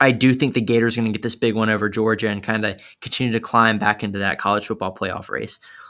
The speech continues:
Let's get a quick one here. A and M traveling to Columbia to play South Carolina. Dave, I'll let you pick this one.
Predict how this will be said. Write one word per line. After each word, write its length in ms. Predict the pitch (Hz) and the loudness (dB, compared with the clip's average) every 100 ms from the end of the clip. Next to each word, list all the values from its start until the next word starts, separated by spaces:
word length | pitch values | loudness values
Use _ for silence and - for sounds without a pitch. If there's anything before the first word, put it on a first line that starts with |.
| - | -2
Let's 160 | 131 | 2
get 100 | 151 | 2
a 60 | 131 | 2
quick 320 | - 139 135 | 0 -2 0
one 180 | 135 123 | 0 0
here. 280 | 117 123 123 | 2 4 4
A 180 | 113 | 4
and 120 | 113 113 | 2 0
M 140 | 113 | 0
traveling 360 | 113 113 110 110 | 2 4 4 -2
to 40 | |
Columbia 560 | - 104 104 107 110 104 | -6 -4 -2 -2 -2 -2
to 80 | |
play 220 | 101 - 101 | -4 -4 -4
South 340 | - 101 101 | 0 0 0
Carolina. 640 | - 107 104 110 110 110 | 2 2 4 2 2 0
Dave, 220 | 104 104 98 | -2 -4 -6
I'll 80 | 98 | -8
let 180 | 101 | -8
you 60 | - | -12
pick 160 | - - | -16 -18
this 240 | - - | -16 -14
one. 180 | - | -12